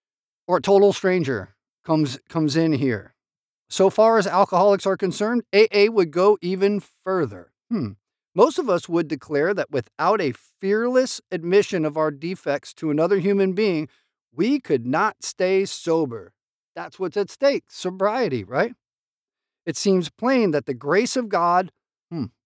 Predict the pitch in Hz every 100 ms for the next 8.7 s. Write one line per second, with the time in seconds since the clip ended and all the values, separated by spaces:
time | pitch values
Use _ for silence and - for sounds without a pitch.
0 | _ _ _ 143 131 175 185 156 160 139
1 | 123 117 110 - 113 104 107 98 - 196
2 | - - _ _ - 170 202 262 233 -
3 | 220 208 165 135 131 123 160 233 - 226
4 | 202 165 156 127 123 123 127 147 190 -
5 | - 196 165 180 160 151 135 - - -
6 | 170 208 208 151 135 120 - 160 160 -
7 | 196 185 185 - 214 202 151 139 139 123
8 | - 175 185 156 143 123